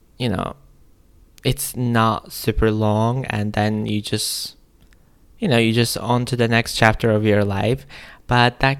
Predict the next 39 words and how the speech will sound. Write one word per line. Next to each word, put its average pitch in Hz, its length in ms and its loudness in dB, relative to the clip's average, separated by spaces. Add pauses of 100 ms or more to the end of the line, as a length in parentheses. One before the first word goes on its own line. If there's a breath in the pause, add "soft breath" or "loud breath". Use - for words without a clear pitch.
(120)
that's 143 240 0
not 170 160 -2
the 180 80 -2
s-, - 340 -10
that's - 240 -2
not 175 140 0
the 160 80 -4
same, 113 640 -2
uh, 104 380 -2
in 110 160 -2
real 107 200 2
life. 110 460 -2
I 113 120 -4
don't 110 160 -4
know. 123 300 -8
Uh, 117 100 -4
that's - 380 -8 (160)
the 113 100 0
only 113 180 0
way 113 200 -4
for - 220 -10
me 113 120 -4
to - 120 -6
put - 220 -4
it. 120 180 -6 (360 loud breath)
I 131 100 2
feel 139 80 2
like 151 140 4
it's 135 180 -4
just 135 240 -4
that, 113 380 2
uh, 107 420 2
it's - 160 -6
a 110 60 2
period 135 320 4
of 127 140 0
time 117 460 -2
that 113 220 -6
when 110 220 -4